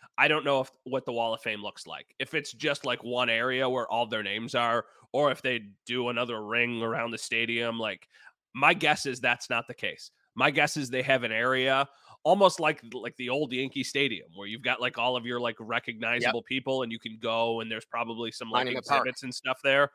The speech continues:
Speaker 1: And then you, that's pretty much it. And that's, they call it a day. That, that's just my guess, though.
Speaker 2: All right, my last one for you.
Speaker 1: Okay.
Speaker 2: Give me your, uh, Stanley Cup final and who wins.
Speaker 1: Well, I think it's going to be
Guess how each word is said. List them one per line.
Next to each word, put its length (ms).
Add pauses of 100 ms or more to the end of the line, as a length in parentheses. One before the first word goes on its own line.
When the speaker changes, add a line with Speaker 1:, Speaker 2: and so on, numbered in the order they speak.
(300)
Speaker 1:
And 160
then 580
you, 240
that's 300
pretty 240
much 260
it. 160 (140)
And 100
that's, 200
they 120
call 220
it 100
a 40
day. 160 (100)
That, 160
that's 180
just 160
my 140
guess, 280
though. 200 (640)
Speaker 2:
All 100
right, 140
my 160
last 280
one 180
for 160
you. 420 (500)
Speaker 1:
Okay. 340 (440)
Speaker 2:
Give 160
me 160
your, 200
uh, 360
Stanley 280
Cup 140
final 320 (320)
and 80
who 80
wins. 360 (380)
Speaker 1:
Well, 360
I 120
think 520
it's 180
going 440
to 160
be 520